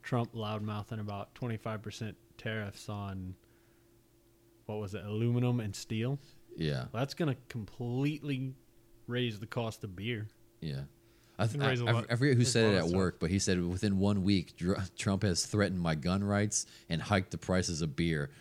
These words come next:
Speaker 2: This is not good." <laughs> This is not good. I think, I think, uh, good old Matt said that.
Speaker 1: Yeah.
Speaker 2: Like, fucking, and he was right. It,
Speaker 1: Yeah,
Speaker 2: it's gonna co-, it's
Speaker 1: absolutely.
Speaker 2: gonna rise the cost of beer, and I mean, t-, for me,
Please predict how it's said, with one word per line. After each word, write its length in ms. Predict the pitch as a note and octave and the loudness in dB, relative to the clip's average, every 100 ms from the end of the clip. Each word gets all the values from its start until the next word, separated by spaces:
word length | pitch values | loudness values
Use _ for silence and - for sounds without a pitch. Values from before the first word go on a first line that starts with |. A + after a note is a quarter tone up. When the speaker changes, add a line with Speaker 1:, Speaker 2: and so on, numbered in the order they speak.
| - | -4
Speaker 2:
This 140 | F#2 | -2
is 120 | F#2 E2+ | 0 2
not 240 | D#2+ D#2 | 2 2
good." 280 | E2+ C#2+ C#2 - - B2+ - C#3+ | 0 0 -4 -6 -2 0 0 6
<laughs> 1040 | E3+ E3 D3+ D3+ E3 C3 - C3 - - - - - - - | 8 8 6 6 4 6 4 4 0 -2 -4 -10 -12 -14 -6
This 100 | G2+ | -2
is 100 | G#2 | 0
not 260 | G#2+ G2+ F#2+ | 0 0 -2
good. 300 | G2+ E2+ C#2+ - - _ - | 0 -2 -4 -10 -20 _ -12
I 60 | D#2 | -2
think, 260 | A2 G2 - | -2 -2 -4
I 60 | |
think, 340 | F#2 G#2 E2+ - | -2 -2 -2 -2
uh, 160 | E2 | 0
good 180 | D#2 F#2 | 0 0
old 180 | F2 E2 | 0 0
Matt 240 | D#2 E2 | -2 -4
said 260 | C#2 C#2+ C2+ | -4 -6 -6
that. 200 | C2 B1+ - - | -8 -10 -16 -16
Speaker 1:
Yeah. 260 | G2+ G#2+ F#2 - - - _ - - | -10 -10 -10 -14 -16 -20 _ -20 -20
Speaker 2:
Like, 200 | B1 D#2+ | -14 -12
fucking, 560 | - - C#2+ - D2 C2+ | -12 -10 -10 -6 -8 -6
and 120 | C2+ - | -6 0
he 100 | A#2 | 4
was 80 | |
right. 340 | G2+ A2+ D#3+ G#2 - _ _ | 6 4 2 0 -6 _ _
It, 160 | C2 E2+ | -10 -4
Speaker 1:
Yeah, 80 | B2 | -2
Speaker 2:
it's 140 | G2 | 0
gonna 160 | A#2 F#2 | 0 0
co-, 20 | |
it's 100 | F2+ | 2
Speaker 1:
absolutely. 300 | A#2+ - G2+ | 2 2 0
Speaker 2:
gonna 160 | G2 F2 | 0 0
rise 320 | F2+ F#2+ F#2+ | 2 2 0
the 80 | F#2 | -2
cost 320 | G2+ G2 - | -4 -4 -4
of 100 | D#2 | -2
beer, 400 | F2 F#2 G2+ G#2+ - - - _ _ | 0 0 -2 -6 -14 -20 -20 _ _
and 480 | F2+ F2 E2+ E2 D#2 - _ - - _ - | -4 -2 -2 -4 -6 -10 _ -20 -20 _ -2
I 80 | A#2+ | 4
mean, 240 | B2+ G#2+ | 4 2
t-, 220 | - - | -4 -12
for 140 | - A2+ | -4 0
me, 480 | G#2+ C#3 G#2 F#2 | 4 4 4 0